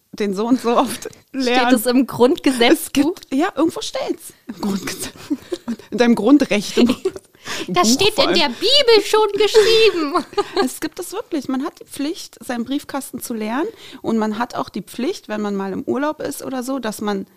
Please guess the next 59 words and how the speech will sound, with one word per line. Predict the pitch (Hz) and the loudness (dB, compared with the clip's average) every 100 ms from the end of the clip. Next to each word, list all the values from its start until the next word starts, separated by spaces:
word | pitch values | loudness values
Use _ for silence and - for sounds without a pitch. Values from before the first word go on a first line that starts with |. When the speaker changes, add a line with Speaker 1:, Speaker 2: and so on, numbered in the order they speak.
| _ _ _ _ - | _ _ _ _ -12
Speaker 1:
dass | 202 | -10
der | - 196 | -10 -6
trotzdem | 269 - 196 | -6 -4 -4
geleert | 170 170 139 - | -4 -6 -6 -8
wird. | 160 226 | -8 -2
Speaker 2:
Ja, | 254 | -2
ist | 240 269 | 0 0
ja | 202 | 0
auch | - | 0
richtig. | 330 - 202 | -2 -2 -4
Da | 202 | -2
kann | 196 226 | -2 0
ja | 240 | 0
einfach | 214 240 247 | 0 2 2
wirklich | 254 - | 2 0
Speaker 1:
<laughs> | |
Speaker 2:
richtig | 220 254 - | -6 -4 -4
viel | 254 | -2
drin | 285 311 | 0 0
sein. | 208 185 | 0 0
Und | 208 | 0
wie | 233 | 0
gesagt, | 233 240 226 | 0 -2 -4
die | |
Zeitspanne | - 214 233 - 254 254 | -4 -2 -2 -2 -2 -2
zwischen, | - 233 233 220 - - _ _ | -4 -6 -6 -6 -12 -20 _ _
ich | - | -4
sag | 208 196 | -2 -2
mal, | 196 - - | -4 -6 -10
zweite | - 170 175 240 | -4 0 0 0
Mahnung | 233 220 226 | 2 2 0
und | 190 175 | -2 0
letzte | 214 - 262 | 0 2 0
Mahnung | 202 165 170 196 233 | 2 2 0 0 -2
Speaker 1:
Mhm. | 190 254 | -2 -4
Speaker 2:
ist | - 277 | -2 0
dann | 285 | 0
halt | 269 277 | 0 0
auch | 302 | 0
nicht | 302 233 | 0 0
mehr | 220 175 | -2 -2
so | 175 - | -6 -8
groß, | 185 170 156 156 | -8 -6 -6 -6
ne? | 180 175 285 | -8 -8 -6
Speaker 1:
Ja. | 311 226 - | -4 -6 -8
Speaker 2:
Ja, | 190 175 165 - | -6 -6 -6 -6
nee. | 196 190 180 - | -2 -2 -4 -6
Also, | 208 226 208 | -4 -2 -2
äh, | 202 | -2
das | 220 240 | -2 0
Foto | 320 370 | 0 2
ist | 285 | 0
sehr | 285 277 | 0 0
schön. | - 302 523 466 | -2 -4 -4 -4
Können | 311 | -2
wir | 294 277 | 2 2
auch | - | 0
gerne, | 233 240 311 | -2 0 0
äh, | 381 339 | -2 -4